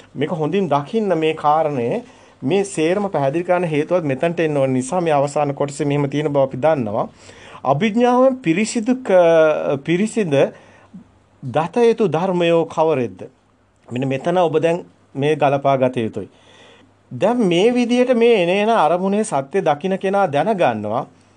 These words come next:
ඒ තමන්ගේ, අපි කිව්වා, තමන්ගේම ඒ ඥාණයට හසු වෙනවා. ඒ ත්‍රිවි-, ආ, මෙතන ත්‍රිවිද්‍යා පහළ වෙනවා.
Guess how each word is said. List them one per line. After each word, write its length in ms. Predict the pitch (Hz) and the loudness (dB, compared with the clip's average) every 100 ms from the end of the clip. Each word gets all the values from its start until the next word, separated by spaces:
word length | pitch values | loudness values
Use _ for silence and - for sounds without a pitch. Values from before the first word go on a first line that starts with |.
| _ _ | _ _
ඒ 100 | 165 | -4
තමන්ගේ, 440 | 170 180 180 190 180 | 0 0 0 0 0
අපි 180 | - | 0
කිව්වා, 260 | 185 196 190 | -4 0 0
තමන්ගේම 520 | 180 160 160 170 175 170 147 156 | 0 0 -2 0 0 0 0 0
ඒ 120 | 151 | 0
ඥාණයට 400 | 147 147 175 180 | 2 2 0 -2
හසු 320 | 165 165 214 | -4 -4 -2
වෙනවා. 380 | 151 101 107 - - _ _ _ _ | -2 -2 -6 -8 -14 _ _ _ _
ඒ 160 | 147 165 | -2 -2
ත්‍රිවි-, 340 | 170 170 170 | -2 -2 0
ආ, 500 | 151 139 131 123 120 127 - - 143 | 2 4 4 4 0 -6 -20 -18 -8
මෙතන 320 | 123 139 160 | -4 -2 -2
ත්‍රිවිද්‍යා 500 | 156 170 202 180 185 | -2 -2 -2 0 0
පහළ 340 | 143 127 120 110 | 0 0 0 -2
වෙනවා. 360 | 107 113 147 | -4 -4 -4